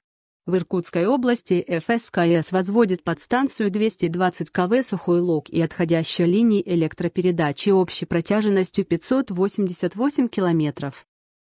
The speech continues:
Ввод в эксплуатацию нового крупного питающего центра позволит решить проблему энергоснабжения дефицитного Бадайбинского района Иркутской области,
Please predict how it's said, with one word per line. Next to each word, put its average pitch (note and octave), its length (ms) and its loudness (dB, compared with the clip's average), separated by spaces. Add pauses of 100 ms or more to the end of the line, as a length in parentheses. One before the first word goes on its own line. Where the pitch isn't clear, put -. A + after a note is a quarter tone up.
Ввод G#3 340 0
в G3 100 -2
эксплуатацию F3 840 0
нового D#3+ 380 0
крупного A3+ 500 0
питающего F#3 640 -2
центра B3+ 380 0
позволит A#3+ 560 0
решить G3 400 0
проблему G3+ 500 2
энергоснабжения F3+ 920 2
дефицитного F#3 680 0
Бадайбинского E3+ 840 0
района G3+ 440 2
Иркутской F#3+ 520 0
области, C#3+ 580 -2